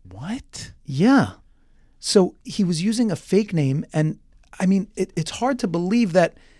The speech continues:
Speaker 2: everything was on the up and up. If Biden was using a fake name, he was using names that included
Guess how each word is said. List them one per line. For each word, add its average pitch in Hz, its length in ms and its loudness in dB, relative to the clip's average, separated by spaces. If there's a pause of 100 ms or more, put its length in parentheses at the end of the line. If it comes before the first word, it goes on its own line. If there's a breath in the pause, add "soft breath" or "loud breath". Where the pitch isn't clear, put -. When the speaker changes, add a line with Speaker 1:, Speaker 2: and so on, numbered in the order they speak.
(320 soft breath)
Speaker 2:
everything 226 340 2
was 190 140 2
on 175 100 2
the 160 140 0
up 170 140 -2
and 156 100 0
up. 208 180 0
If - 160 -10
Biden 185 320 -6
was 139 180 -4
using 185 220 -4
a 127 40 -2
fake 156 300 -4
name, 151 220 -2 (240 loud breath)
he 202 140 0
was 185 160 2
using 220 400 4 (380 soft breath)
names 196 260 4
that 185 120 4
included 180 540 0